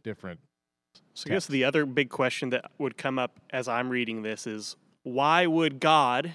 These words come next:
Speaker 2: either <laughs> God himself in taking on flesh for a moment, or God sending one of his representatives, come and wrestle Jacob?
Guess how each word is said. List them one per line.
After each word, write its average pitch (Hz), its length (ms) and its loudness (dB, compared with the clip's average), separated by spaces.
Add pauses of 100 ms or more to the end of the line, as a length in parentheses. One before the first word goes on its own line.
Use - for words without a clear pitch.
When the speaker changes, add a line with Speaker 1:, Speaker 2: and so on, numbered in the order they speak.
(140)
Speaker 2:
either 143 320 -2 (100)
<laughs> - 140 -16
God 151 240 4
himself 143 680 0 (160)
in 139 280 2
taking 147 400 -2
on 127 180 0
flesh 131 380 -2
for - 180 -4
a 123 40 -2
moment, 120 340 -2 (340)
or 156 320 6
God 139 320 0
sending 139 340 -2
one 135 120 0
of 127 120 -2
his 123 280 -2
representatives, 123 960 -4 (480)
come 147 200 0
and 131 140 0
wrestle 127 300 0
Jacob? 117 420 -8